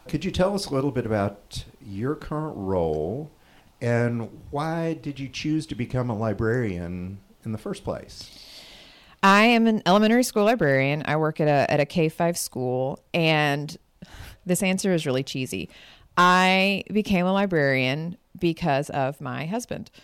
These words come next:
Speaker 2: I was working at a trucking company, and I wasn't happy. And my husband said, "Well, if we just had the money and you didn't have to work, what would you be doing?" And I said, "Well, I would probably go and volunteer at the library."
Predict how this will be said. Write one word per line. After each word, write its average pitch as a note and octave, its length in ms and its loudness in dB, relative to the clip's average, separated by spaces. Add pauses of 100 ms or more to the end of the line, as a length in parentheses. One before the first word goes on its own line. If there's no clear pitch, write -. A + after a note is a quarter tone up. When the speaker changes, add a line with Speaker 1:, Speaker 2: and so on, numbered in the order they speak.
(460)
Speaker 2:
I D3+ 80 -4
was E3 160 -2
working E3+ 320 -2
at F#3 120 -2
a G#3+ 40 -2
trucking C#3+ 380 -6
company, C3+ 540 -10 (100)
and C#3 640 -6 (220)
I C3 640 -2
wasn't C#3+ 300 -8
happy. C#3+ 340 -8 (380)
And C#3+ 640 -4
my D#3+ 100 -6
husband D#3+ 320 -6
said, D#3 160 -4
"Well, D#3 120 -4
if D3 160 -6
we G#3 160 -4
just B3+ 260 -6
had E3+ 640 -2 (800)
the E3+ 160 -2
money A2 500 -6
and D3 140 -6
you D3 100 -6
didn't D#3+ 240 -2
have E3 440 -4
to G3 120 -6
work, C3 460 -2
what A#2+ 140 -2
would C#3 160 -8
you D3 60 -12
be D3+ 120 -12
doing?" F#3 480 -6
And D#3+ 120 -12
I D3+ 60 -10
said, D3+ 280 -10
"Well, F3 220 -2
I E3+ 140 0
would F3 140 -4
probably G#3 480 -6
go D3+ 680 -4 (600)
and E3+ 120 -6
volunteer C#3+ 440 -2
at B2 80 -6
the - 80 -12
library." - 560 -6